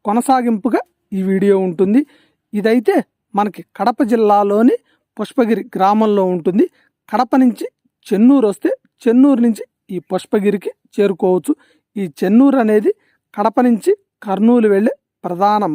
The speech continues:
మార్గంలో ఉంటుంది. ఇప్పుడైతే మనం ఈ పుష్పగిరి గ్రామంలో ఉన్న పెన్నా నది దగ్గరకు వచ్చేసాం. ఇప్పుడైతే నదిలో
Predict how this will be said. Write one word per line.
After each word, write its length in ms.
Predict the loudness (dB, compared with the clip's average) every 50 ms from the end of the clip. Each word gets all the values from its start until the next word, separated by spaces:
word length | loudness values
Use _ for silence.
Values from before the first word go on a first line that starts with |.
| -2
మార్గంలో 480 | -2 -2 -2 -2 -2 -2 0 0 0 0 -2
ఉంటుంది. 340 | -2 -2 -4 -4 -2 -2 -2 -4 _ _ _ _ _ _ _ _ _ _ _ _
ఇప్పుడైతే 540 | -10 -10 -4 -2 -2 0 0 0 0 0 0 0 -2 -6 _ _ _ _ -4
మనం 220 | -2 -2 -2 -2 -6 _ _ _ _ -8
ఈ 40 | -8 -6 -6
పుష్పగిరి 500 | -8 -8 -6 -2 -2 0 0 0 -2 -2 -6 _ -10 -8
గ్రామంలో 500 | -2 0 0 0 2 0 0 0 2 2 0 0
ఉన్న 140 | 0 0 -2 -4 _ _ _ _ _
పెన్నా 300 | -4 -2 -2 0 0 0 0 0
నది 160 | 0 -2 -2 -2 -4
దగ్గరకు 300 | -4 -4 -4 -6 -4 -6 -8
వచ్చేసాం. 400 | -6 -4 -6 -6 -2 -2 -4 -4 -4 -8 _ _ _ _ _ -20 -18 -18
ఇప్పుడైతే 480 | -18 _ _ -2 -2 -2 0 -2 -4 -4 -4 -10 _ -12 -8 -6
నదిలో 300 | -6 -2 -2 -2 -2